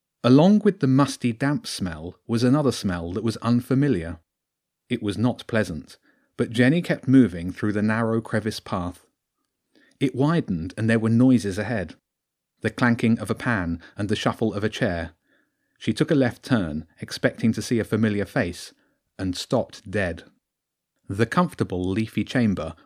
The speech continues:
was in disarray. The shelves had been ransacked and Hegel's tea set was smashed over the floor.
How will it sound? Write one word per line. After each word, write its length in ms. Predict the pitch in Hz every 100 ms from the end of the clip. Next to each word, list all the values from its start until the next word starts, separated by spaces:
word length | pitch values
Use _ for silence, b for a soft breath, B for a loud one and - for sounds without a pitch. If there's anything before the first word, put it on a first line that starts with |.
| -
was 160 | 110
in 140 | 120 113
disarray. 640 | 120 - 123 147 85 82 _ _ _ _ _ _ _ -
The 100 | 107
shelves 440 | - 107 117 113
had 120 | 113
been 140 | 104 104
ransacked 600 | 107 110 117 123 - -
and 140 | - 104
Hegel's 560 | - 151 127 113 110
tea 240 | - - 160
set 400 | - 80 82 - b b
was 160 | - 110
smashed 360 | - 143 127 98
over 180 | 95
the 80 | 113
floor. 360 | 113 139 107